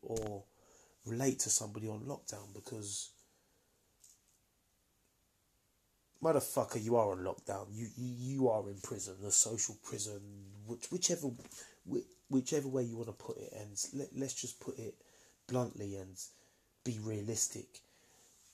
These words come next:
that if you only can do these things now, and we live in a so-called, and I'm doing these things with my fingers now, if you could see me, it's like, you know,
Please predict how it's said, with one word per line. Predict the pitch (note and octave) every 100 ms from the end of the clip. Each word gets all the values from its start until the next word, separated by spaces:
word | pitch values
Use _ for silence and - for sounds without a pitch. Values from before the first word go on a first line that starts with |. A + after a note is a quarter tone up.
| -
that | A#2+ A#2 - - _ _ _ -
if | A2 D3+
you | D3+
only | E3+ E3+
can | D3+
do | B2 C3+
these | B2+ A#2+ -
things | A2 G#2
now, | A2 A2 G#2+
and | G2+ G2
we | A2+
live | A2 A2
in | G#2+
a | G2+
so-called, | - G#2+ A2 G#2 G#2+ G#2+ G#2 - - _ _ _ _ -
and | A2
I'm | G#2+
doing | A#2 A2
these | G#2 -
things | A2+ G#2
with | G#2+
my |
fingers | - A#2 A2 A2 G2+
now, | G#2+ G#2
if | G2+
you | A2+
could | -
see | - A#2 G#2+
me, |
it's | G2+ A#2
like, | G#2
you | A2+
know, | A2